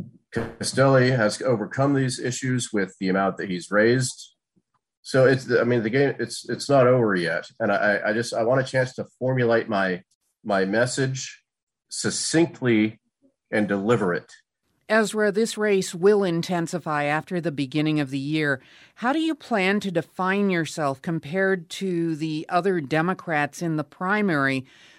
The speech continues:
Speaker 2: while still focusing on the eventual and overall general election goal in the congressional race?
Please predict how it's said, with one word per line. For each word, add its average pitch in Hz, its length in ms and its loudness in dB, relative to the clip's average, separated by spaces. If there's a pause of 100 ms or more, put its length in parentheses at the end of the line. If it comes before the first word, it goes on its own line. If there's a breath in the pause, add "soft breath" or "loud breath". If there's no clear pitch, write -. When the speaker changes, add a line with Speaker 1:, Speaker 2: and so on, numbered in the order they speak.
(160 soft breath)
Speaker 2:
while 180 260 2
still 208 380 0
focusing 214 760 0
on 160 200 2
the 160 160 0
eventual 170 840 -2
and 151 220 -2
overall 180 640 0
general 170 640 -2
election 156 840 -2
goal 170 680 0
in 165 200 -2
the 165 200 -2
congressional 175 720 -4
race? 113 560 -8